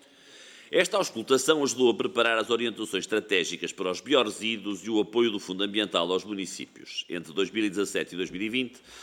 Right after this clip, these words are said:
foram cerca de seis milhões de euros de apoios aos municípios e juntas de freguesia. Através do curso Pró Resíduos, que já formou mais de duzentos e cinquenta técnicos, ou os apoios à elaboração dos planos de recolha de biorresíduos,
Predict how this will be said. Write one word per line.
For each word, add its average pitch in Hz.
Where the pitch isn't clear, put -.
foram 120
cerca 113
de -
seis 160
milhões 110
de 107
euros 107
de 98
apoios 110
aos 95
municípios 95
e 92
juntas 92
de -
freguesia. 80
Através 107
do 107
curso -
Pró 90
Resíduos, 156
que -
já 104
formou 101
mais 101
de -
duzentos 98
e 82
cinquenta 78
técnicos, 101
ou 107
os 113
apoios 113
à 104
elaboração 98
dos 90
planos 92
de 87
recolha 90
de 82
biorresíduos, 107